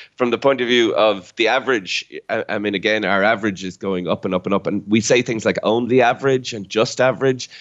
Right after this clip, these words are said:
And that's parents. I mean, again, I would say, you know, it, I always use the example of grinds. When I was back in there, you get into grinds if you're gonna fail a subject. Now children are going to grinds to guarantee a H one.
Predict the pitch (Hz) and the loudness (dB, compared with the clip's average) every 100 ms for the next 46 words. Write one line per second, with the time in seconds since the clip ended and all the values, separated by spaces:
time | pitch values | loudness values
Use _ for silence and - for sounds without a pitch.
0 | - - 120 151 151 - - 135 127 73 | -12 -6 0 0 -2 -8 0 0 0 -4
1 | - 117 117 104 120 135 117 107 - 113 | -6 -2 -2 0 -2 0 -2 -4 -4 -2
2 | 104 98 90 - - - 113 110 90 - | 0 0 -4 -16 -20 -8 0 0 0 -8
3 | _ _ _ - 98 98 - 120 120 120 | _ _ _ -2 0 2 2 2 2 -2
4 | 107 110 117 107 95 82 110 113 98 80 | -4 -2 -2 0 -4 0 2 2 0 -6
5 | - 95 113 117 117 107 98 107 98 104 | -12 -8 -2 2 2 0 -2 -4 0 0
6 | 95 110 113 113 107 104 98 92 92 90 | 2 2 2 0 0 2 0 -2 -4 -2
7 | 95 98 113 95 90 117 98 92 - 95 | -2 0 2 2 2 0 2 0 0 0
8 | 101 - 101 95 85 90 87 85 92 92 | 2 2 0 -2 0 2 0 0 2 2
9 | 90 - - 98 98 90 92 85 98 90 | 0 -4 0 0 0 0 0 2 0 -2
10 | - 98 98 82 | 0 0 0 -2